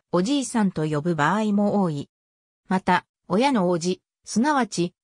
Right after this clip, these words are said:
祖父母の兄弟は、大おじと呼ばれるが、続き柄以外の呼称としては、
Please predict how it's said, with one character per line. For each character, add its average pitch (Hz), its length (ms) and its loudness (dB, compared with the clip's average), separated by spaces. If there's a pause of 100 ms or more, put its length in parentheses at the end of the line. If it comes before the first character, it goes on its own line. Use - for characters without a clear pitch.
(140)
祖 202 200 -2
父 302 180 -4
母 320 120 -2
の 214 120 0
兄 240 140 -4
弟 233 200 0 (160)
は、 165 220 -2 (220)
大 269 320 0
お 262 80 0
じ 311 160 -4
と 247 120 0
呼 233 140 2
ば 220 100 2
れ 208 120 0
る 202 120 2
が、 151 200 -2 (260)
続 208 280 -2
き 277 140 -8
柄 277 220 -2
以 294 100 -4
外 254 220 0
の 170 120 0
呼 165 140 -4
称 233 240 -2
と 214 140 -4
し - 100 -8
て 208 160 0
は、 151 180 0